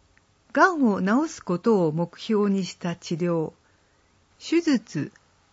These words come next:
薬物療法、放射線治療などではなく、がんの進行などに伴う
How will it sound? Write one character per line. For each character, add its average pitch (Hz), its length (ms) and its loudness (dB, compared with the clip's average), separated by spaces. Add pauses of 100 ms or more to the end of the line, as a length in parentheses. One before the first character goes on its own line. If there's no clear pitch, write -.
薬 233 280 2
物 285 280 -2
療 240 280 2
法、 143 400 -6 (460)
放 311 180 0
射 311 160 -4
線 285 300 2
治 - 180 -4
療 175 320 0
な 180 160 -2
ど 151 220 -4 (400)
で 277 120 0
は 202 200 0
な 190 160 -4
く、 139 240 -10 (880)
が 311 160 6
ん 330 120 2
の 190 140 4
進 320 320 -4
行 320 300 2
な 302 160 4
ど 254 120 2
に 170 180 2
伴 208 520 2
う 151 160 -2